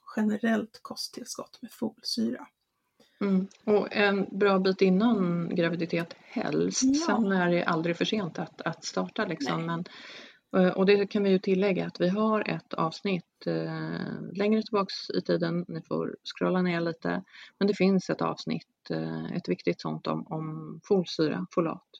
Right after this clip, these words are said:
Speaker 1: Mm.
Speaker 2: också. Varför det är viktigt och, och så vidare. Och det handlar ju främst om barnets utveckling där i början och, eh, risk för ryggmärgsbråck.
Speaker 1: Ja.
Speaker 2: Extremt
Speaker 1: Eh.
Speaker 2: liten dock, kan jag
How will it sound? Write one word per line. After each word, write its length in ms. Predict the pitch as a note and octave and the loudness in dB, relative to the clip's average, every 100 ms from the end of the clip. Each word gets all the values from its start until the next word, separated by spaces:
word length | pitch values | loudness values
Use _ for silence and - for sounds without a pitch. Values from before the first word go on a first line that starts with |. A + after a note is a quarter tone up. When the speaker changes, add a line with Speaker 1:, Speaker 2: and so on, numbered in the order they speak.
| _ - | _ 2
Speaker 1:
Mm. 100 | A#3+ | 4
Speaker 2:
också. 280 | A3 E3+ F3+ _ | 4 -4 -8 _
Varför 380 | F#3+ F#3 F3+ - | 0 2 2 0
det 80 | D#3 | -2
är 60 | F3 | -2
viktigt 500 | F3 - F3+ - E2+ | -6 -8 -12 -8 -6
och, 220 | E2+ - | -4 -6
och 100 | - | -8
så 100 | E3+ | -6
vidare. 280 | E3+ E3+ E3+ | -4 0 2
Och 60 | |
det 100 | F#3 | 4
handlar 300 | G3+ G#3 F#3 | 6 6 6
ju 220 | F3+ F3+ F3+ | 6 4 2
främst 540 | - G#3 G3+ F3 - | 0 2 2 0 -2
om 260 | D#3 E3 E3+ - - - - - | -4 -4 -8 -14 -18 -18 -4 6
barnets 540 | F#3 F3+ F#3 - - | 6 6 4 0 0
utveckling 720 | G#3 F3+ - E3 E3 - E3 E3 | 4 4 4 -2 -2 -2 -2 0
där 340 | D#3 D3+ D#3 D#3 D#3 - - | 0 0 -2 -4 -6 -4 0
i 140 | D#3+ - | 0 2
början 580 | E3+ D3+ D#3 D#3+ D#3+ E3 | 0 0 -4 -6 -8 -8
och, 200 | D#3+ D#3+ _ _ - | -10 -12 _ _ -12
eh, 360 | D#3+ D#3+ - E3+ | -8 -6 -6 2
risk 460 | G#3 G#3 - - - - - - | 2 2 -2 -14 -16 -18 -16 -8
för 380 | D#3+ D3+ D3+ D#3 - F3 F3+ E3 D#3+ | -6 -4 -4 -8 -8 -4 -2 -2 -8
ryggmärgsbråck. 880 | D#3 D#3+ - _ _ - F#3+ _ - _ - - | -14 -14 -16 _ _ -6 -6 _ -20 _ -20 -4
Speaker 1:
Ja. 360 | B3 G#3 - - _ _ - - _ - | 0 0 -2 -16 _ _ -20 -20 _ -2
Speaker 2:
Extremt 500 | F#3 A3+ G#3 F3+ F3 | 2 4 6 6 4
Speaker 1:
Eh. 40 | |
Speaker 2:
liten 420 | E3 - F3 E3 | 0 2 0 2
dock, 340 | D#3+ D#3 - - | 2 2 0 -12
kan 160 | - F3 | -8 -6
jag 200 | E3 | -6